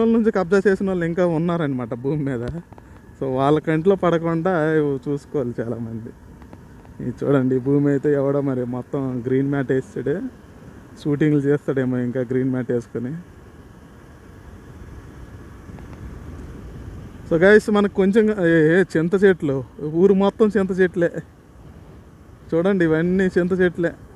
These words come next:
అటు పక్క నుంచి ఇటు పక్క రోడ్డుకి ఇరువైపులా almost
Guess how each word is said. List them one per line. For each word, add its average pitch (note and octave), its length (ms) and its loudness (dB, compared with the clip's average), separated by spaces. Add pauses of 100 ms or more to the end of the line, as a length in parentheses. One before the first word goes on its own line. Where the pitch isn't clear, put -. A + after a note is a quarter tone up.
(240)
అటు D3 200 -6
పక్క D#3 280 -2
నుంచి E3+ 260 -4
ఇటు D#3 160 -8
పక్క D#3 160 -4 (1900)
రోడ్డుకి D#3+ 360 4
ఇరువైపులా F3 540 4 (2750)
almost D#3 580 2